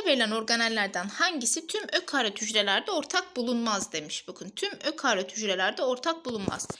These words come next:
Şimdi çekirdek bulunmak zorunda. Mitokondri enerji ürettiği için bulunmak zorunda.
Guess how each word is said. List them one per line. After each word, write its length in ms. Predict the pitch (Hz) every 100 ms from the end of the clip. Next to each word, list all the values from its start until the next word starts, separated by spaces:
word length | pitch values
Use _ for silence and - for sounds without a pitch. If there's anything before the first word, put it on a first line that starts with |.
| - -
Şimdi 240 | 403 269
çekirdek 580 | - 403 403 262 302 349
bulunmak 400 | 254 208 202 202
zorunda. 400 | - 160 160 - - _ _ _ - _
Mitokondri 680 | 262 269 320 403 403 349 285
enerji 560 | 359 - 262 247 285 320
ürettiği 400 | 254 240 214 196
için 280 | - 339 247
bulunmak 400 | 202 202 226 226
zorunda. 480 | 165 156 156 -